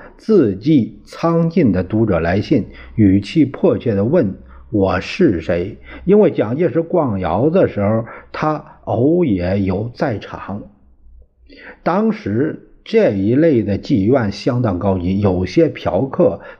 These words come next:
鄙视所谓的 sex without love，这意思就是说没有爱的两性关系。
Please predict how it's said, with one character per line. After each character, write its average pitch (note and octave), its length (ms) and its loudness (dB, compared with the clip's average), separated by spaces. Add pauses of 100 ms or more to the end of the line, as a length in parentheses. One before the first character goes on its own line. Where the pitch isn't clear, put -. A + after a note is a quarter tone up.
鄙 F2+ 280 0
视 F#3 320 2
所 F2 260 -4
谓 A#2 220 0
的 F2 240 -4 (400)
sex A2 520 -4
without F#2 560 -2
love， E2+ 280 -6 (340)
这 A#2 120 -6
意 A2 260 0
思 G2 180 -6
就 A2+ 160 0
是 G2+ 80 0
说 A2 100 -2 (340)
没 C#3 340 2
有 F#2 180 -4
爱 A2 300 -4
的 F2+ 100 -6
两 E2+ 220 -6
性 F#2+ 160 -6
关 F#2 200 -4
系。 F#2 260 -12